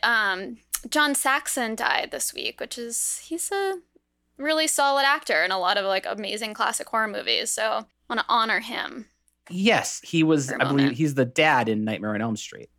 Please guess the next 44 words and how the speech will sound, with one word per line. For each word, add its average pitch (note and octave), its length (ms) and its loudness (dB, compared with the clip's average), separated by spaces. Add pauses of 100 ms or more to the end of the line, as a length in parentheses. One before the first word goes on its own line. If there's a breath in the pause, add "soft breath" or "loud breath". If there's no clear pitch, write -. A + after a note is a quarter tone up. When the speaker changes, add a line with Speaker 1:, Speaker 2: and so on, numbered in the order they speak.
(260)
Speaker 1:
Nightmare C#4+ 220 2
on C#4 80 2
Elm C4+ 180 2
Street. C#4 200 -2
He's C4 220 0
in G#3+ 440 -2
Black - 240 2
Christmas. D#4+ 960 0
He's A3 400 -8
in G#3 180 -8
Tenebrae, D4 880 2 (300 loud breath)
and A3 280 0
I B3 120 0
think G#4 160 -2
some - 120 -4
other B3 200 4
Argento A3 420 0
movies. A3+ 760 -2
Um, - 500 -4 (280)
he's C#4+ 240 -2
in, F4 220 2
yeah, A#3 180 4
he's A#3+ 140 -2
in D4+ 80 -2
a C#4 40 0
lot E3+ 220 4
of - 80 -4
stuff. - 460 -4 (260)
Speaker 2:
Strangely, C3+ 720 2 (140)
he F3+ 260 -2
actually D3+ 760 2 (180)
was C3 440 4
the B2 100 4
neighbor B2 480 4
of A2+ 220 0
the A2+ 80 2
guy A2+ 260 4
in A2 180 2
Nashville A#2 420 2
I F#2 100 0
was G2+ 100 -4
just G#2+ 160 -8
talking A2 280 2
about. C#2 280 -8